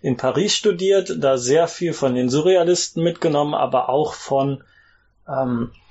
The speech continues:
was man als primitive Kunst bezeichnete oder immer noch bezeichnet. Also vor allem, man, man hat so versucht, mit afrikanischer Kunst zum Ursprung der Menschheit zu kommen.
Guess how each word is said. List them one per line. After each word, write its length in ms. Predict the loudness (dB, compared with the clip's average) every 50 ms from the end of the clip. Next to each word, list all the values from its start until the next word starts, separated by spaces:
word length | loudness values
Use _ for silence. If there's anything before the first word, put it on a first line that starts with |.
| _ _ -20 _ -8
was 260 | -2 -2 -2 -2 0
man 240 | 0 0 0 0 0
als 420 | -2 -2 -2 -2 -2 -6 -6 -8 -10
primitive 720 | -8 -2 0 2 2 2 0 -2 -2 -2 -2 0 0 -2
Kunst 500 | -2 0 0 0 2 2 0 -4 -6 -4
bezeichnete 760 | -6 -6 -4 -4 -4 -2 -2 -2 -2 -2 -2 -2 -4 -2 0 0
oder 160 | 0 2 0 0
immer 180 | 0 0 2
noch 180 | 2 0 -2 -2
bezeichnet. 720 | -8 -8 -6 -2 0 2 2 2 0 -2 -4 -6 -2 -2
Also 200 | -2 -2 -2 -4
vor 200 | -6 -4 -4 -2
allem, 240 | -2 0 -2 -4 -4 -8 -14 -10 -4
man, 140 | -2 -2 0
man 220 | 0 0 0 0
hat 180 | -2 -4 -4 -4
so 140 | -6 -4 -2
versucht, 720 | 0 -2 -2 -2 -2 -2 0 0 0 0 -2 -6 -6 -2
mit 240 | 0 0 0 -2 -8 _ _ _ _ _ _ _ _ _ _ _ _
afrikanischer 920 | -10 -8 -8 -4 -2 -2 -2 -2 0 0 0 0 0 -2 -2 0 0 0
Kunst 600 | 0 0 0 2 2 2 2 0 -2 -6 -8 -14 -20 -20 -18 -10 -4
zum 220 | -4 -2 -2 0
Ursprung 580 | 2 2 2 2 0 -4 -2 -2 0 0 2 2
der 120 | 2 2
Menschheit 540 | 2 2 0 0 0 0 2 2 2 0 -2
zu 140 | -8 -8 -4
kommen. 320 | -2 0 0 0 -2